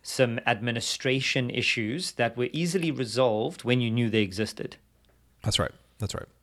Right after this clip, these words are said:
Speaker 1: Yes,
Speaker 2: Yeah.
Speaker 1: that, that to me takes a huge thing off your shoulders. So
Speaker 2: It's,
Speaker 1: I
Speaker 2: it's
Speaker 1: wanna
Speaker 2: not like
Speaker 1: jump
Speaker 2: we're
Speaker 1: back.
Speaker 2: not making money and all of a sudden we have to go
Speaker 1: Exactly.
Speaker 2: figure out how to make money, <laughs> right? Yeah.
Speaker 1: Exactly. And the key observation that you made on that front is there really are two ways to fix this problem. You cut costs or you grow sales. And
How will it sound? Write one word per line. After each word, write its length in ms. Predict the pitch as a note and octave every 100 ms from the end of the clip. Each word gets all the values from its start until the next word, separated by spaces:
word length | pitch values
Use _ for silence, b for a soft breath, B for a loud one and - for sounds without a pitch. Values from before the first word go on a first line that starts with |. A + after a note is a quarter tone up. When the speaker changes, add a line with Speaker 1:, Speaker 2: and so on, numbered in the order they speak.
| -
Speaker 1:
Yes, 360 | F#3+ - - -
Speaker 2:
Yeah. 60 |
Speaker 1:
that, 320 | C#3+ C#3 -
that 180 | C#3+ C#3+
to 180 | - -
me 140 | C#3
takes 300 | B2 C3+ A#2
a 20 | B2
huge 560 | - D3+ B2 G#2 - -
thing 180 | C#3+
off 120 | A#2+ -
your 80 |
shoulders. 460 | A2 D#3+ D#3+ A#2+ -
So 200 | - C3+ B2 B
Speaker 2:
It's, 160 | D#3+ -
Speaker 1:
I 60 |
Speaker 2:
it's 60 | F#3+
Speaker 1:
wanna 80 | -
Speaker 2:
not 60 | A#3
like 100 | G#3+
Speaker 1:
jump 80 | C#3+
Speaker 2:
we're 40 | F3+
Speaker 1:
back. 60 |
Speaker 2:
not 160 | E3+ F#3
making 260 | E3 D#3+ D3
money 340 | C#3 C3+ C3+
and 140 | B2+ B2
all 100 | C3
of 40 |
a 60 | B2+
sudden 460 | - B2 A#2 A2+ -
we 100 | B2
have 100 | C3+
to 60 | B2+
go 40 |
Speaker 1:
Exactly. 160 | A2 A2
Speaker 2:
figure 120 | B2+
out 80 | A#2+
how 140 | B2
to 180 | C3+ C#3+
make 180 | A#2+ A#2+
money, 300 | A2+ G#2 E2+ -
<laughs> 140 | - -
right? 200 | A#2 A2+ -
Yeah. 140 | E2 - -
Speaker 1:
Exactly. 500 | C3+ D#3+ - A#2 A#2
And 160 | C#3 C#3+
the 60 | D3
key 200 | - E3
observation 600 | D3 B2+ A#2+ B2+ - C3
that 160 | A#2
you 80 | B2
made 220 | A#2+ A#2+
on 100 | A#2
that 220 | A2+ C#3+ -
front 260 | B2 A2
is 320 | A#2 A2 G#2 -
there 140 | A#2+
really 220 | C3 D3
are 100 | A#2+
two 200 | A2 B2+
ways 180 | A#2 A2
to 80 | G#2+
fix 240 | - A2
this 120 | A2
problem. 360 | - A#2+ G#2+ G#2
You 100 | G#2+
cut 220 | - B2
costs 300 | - C3 -
or 20 | A2+
you 140 | G#2+
grow 180 | G#2+ A2
sales. 500 | - B2 - - -
And 300 | B2 A2